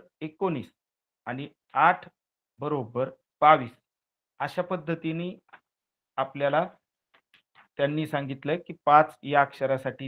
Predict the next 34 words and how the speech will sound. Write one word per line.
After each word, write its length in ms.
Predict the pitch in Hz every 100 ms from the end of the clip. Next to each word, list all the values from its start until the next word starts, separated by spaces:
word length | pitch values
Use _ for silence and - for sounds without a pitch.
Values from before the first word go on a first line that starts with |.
| -
तेरा 240 | 151 160 165
ही 180 | 151 151
संख्या 360 | 151 143 151
वापरली 420 | 139 139 139 135
जाते. 320 | 131 135 135 135 _ _ _ _ _ -
त्यानंतर 640 | 147 139 135 120 151 175 180 - _ _ _ _ _ _ _ - 120
जो 100 | 151
सात 400 | 151 - 160 165
हा 100 | 151
अंक 220 | 143 135 139
आहे, 160 | 131
त्या 220 | 113 143 139
अंकासाठी 760 | 135 143 127 131 113 151 208 196 _ _ _ _ _ -
एकोणीस 480 | 151 - 196 202 180
ही 80 | 160
संख्या 320 | 165 156 156
वापरली 380 | 143 139 143 139
जाते, 380 | 135 131 135 135 _ -
आठ 260 | 151 165
या 120 | 151 135
अंकासाठी 520 | 135 131 120 123 160
बावीस 400 | 170 202 202 190
ही 80 | 165
संख्या 340 | 160 151 151
वापरली 380 | 139 135 131 131
जाते. 300 | 127 123 127 131 _ _ _ _ -
आणि 400 | 143 135 120 160 _ _ -
याच्या, 540 | 120 143 185 185 185 190 - _ _ -
याचे 380 | 139 156 156 165
जे 120 | 170 170 160
पर्याय 340 | 156 175 160
आहेत 200 | 127 110
विद्यार्थी 440 | 117 117 117 113
मित्रांनो, 560 | 113 113 120 117 120